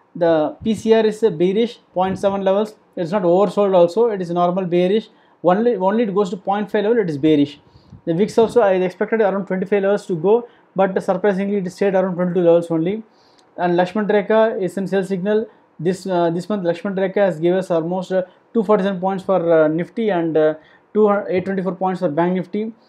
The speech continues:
So stop loss will be around twenty-three seven eighty-one for, uh, Bank Nifty and, uh,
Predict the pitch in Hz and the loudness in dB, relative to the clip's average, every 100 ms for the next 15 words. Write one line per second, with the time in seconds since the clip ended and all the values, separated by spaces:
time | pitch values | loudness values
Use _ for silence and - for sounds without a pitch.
0 | _ _ 175 170 202 190 214 196 196 190 | _ _ -2 0 2 2 2 2 2 2
1 | 196 202 196 190 190 196 190 180 190 190 | 2 0 -2 -4 -4 -6 -4 -2 -2 -2
2 | 185 196 180 180 170 165 156 151 143 139 | -2 -4 -4 2 2 4 4 4 2 -2
3 | 131 127 139 170 190 185 - 240 170 165 | -4 -8 -2 -2 -2 -6 -4 -2 -2 0
4 | 156 151 | 2 2